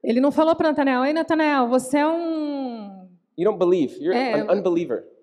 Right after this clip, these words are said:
Speaker 1: É, você
Speaker 2: Right?
Speaker 1: não crê.
Speaker 2: If
Speaker 1: É um
Speaker 2: Jesus,
Speaker 1: incrédulo.
Speaker 2: if Jesus saw Nathanael under the tree,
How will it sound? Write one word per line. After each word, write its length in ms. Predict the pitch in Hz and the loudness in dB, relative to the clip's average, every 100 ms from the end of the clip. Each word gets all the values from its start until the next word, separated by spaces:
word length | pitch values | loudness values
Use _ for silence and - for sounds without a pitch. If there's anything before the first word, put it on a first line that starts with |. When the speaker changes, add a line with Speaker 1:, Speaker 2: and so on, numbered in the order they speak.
| _ | _
Speaker 1:
É, 220 | 262 277 220 | -4 -2 -2
você 60 | 202 | -2
Speaker 2:
Right? 80 | 285 | -2
Speaker 1:
não 120 | 302 | 0
crê. 640 | 269 285 277 170 165 - - | 0 2 2 -2 -6 -2 2
Speaker 2:
If 20 | |
Speaker 1:
É 40 | |
um 40 | 170 | 2
Speaker 2:
Jesus, 280 | 143 196 240 | 2 0 2
Speaker 1:
incrédulo. 720 | 269 254 269 214 180 156 151 - | 4 4 4 2 2 0 -2 -4
Speaker 2:
if 120 | 180 | -4
Jesus 400 | - 202 277 262 - | -4 -6 -4 -4 -4
saw 160 | 214 208 | -4 0
Nathanael 540 | 175 - 185 165 147 170 | 0 0 -2 0 0 2
under 220 | 196 180 | 2 0
the 80 | 147 | -2
tree, 420 | - 190 135 | -6 -4 -4